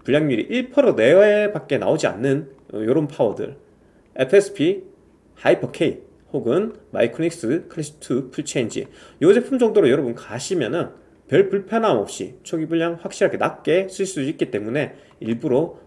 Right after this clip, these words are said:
저용량 파워를 넣지 않았습니다. 그래서 이만큼 용량이 필요 없더라도 꼭 요 둘 중에 선택하시는 걸 추천드릴게요.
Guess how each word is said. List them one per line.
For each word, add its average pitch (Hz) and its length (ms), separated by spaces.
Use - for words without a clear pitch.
저용량 113 540
파워를 185 220
넣지 - 360
않았습니다. 110 840
그래서 127 500
이만큼 180 540
용량이 185 320
필요 254 180
없더라도 151 720
꼭 196 260
요 135 160
둘 127 140
중에 170 140
선택하시는 151 600
걸 165 160
추천드릴게요. 127 1000